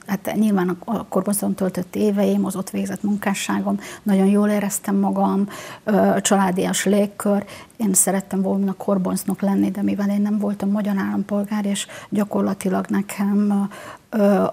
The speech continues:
tartózkodási engedélyem az egyetem éveire szol-, ö, ö, ö, szorult, ezt követően, ö, nem volt munkavállalási engedélye. Munkavállalási engedélyt azt kaphat, akinek van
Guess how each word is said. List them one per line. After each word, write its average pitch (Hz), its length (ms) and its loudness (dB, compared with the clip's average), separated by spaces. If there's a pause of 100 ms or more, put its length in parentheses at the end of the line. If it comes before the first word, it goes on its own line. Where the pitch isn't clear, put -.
tartózkodási 202 720 -2
engedélyem 202 480 0
az 202 120 0
egyetem 202 340 -2
éveire 202 560 0
szol-, 196 460 -4
ö, 190 360 2 (1120)
ö, 151 80 2 (360)
ö, 190 200 2
szorult, 226 640 4 (260)
ezt 202 260 0
követően, 208 720 0 (380)
ö, 220 60 -2 (280)
nem 208 160 4
volt 208 180 0
munkavállalási 202 800 2
engedélye. 190 460 -2
Munkavállalási 208 760 0
engedélyt 196 380 0
azt 190 160 -6
kaphat, 190 360 -4
akinek 185 380 -4
van 185 340 -2